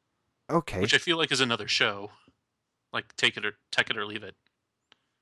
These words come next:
Speaker 1: I, I suppose so, a little bit. What, what, actually, 'cause you and I don't often talk about sort of tech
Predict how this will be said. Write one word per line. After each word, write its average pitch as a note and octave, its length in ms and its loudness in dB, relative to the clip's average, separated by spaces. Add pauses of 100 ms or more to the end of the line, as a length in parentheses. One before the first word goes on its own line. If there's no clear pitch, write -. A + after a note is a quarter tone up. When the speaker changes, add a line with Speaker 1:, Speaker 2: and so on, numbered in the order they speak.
(560)
Speaker 1:
I, B2+ 200 -2
I A2+ 120 0
suppose A2 360 -2
so, G2+ 160 -2
a G2+ 40 -2
little G#2 340 -2
bit. G#2 180 -2
What, E3+ 280 -2
what, B3 260 2
actually, A#3 400 -4
'cause - 340 -4
you G#3 200 0
and G#3 80 2
I G3 100 2
don't E3+ 340 2
often C#3 460 -4
talk B2+ 380 -2
about A2 420 2 (1400)
sort B2 240 0
of A2+ 160 -2
tech - 420 -8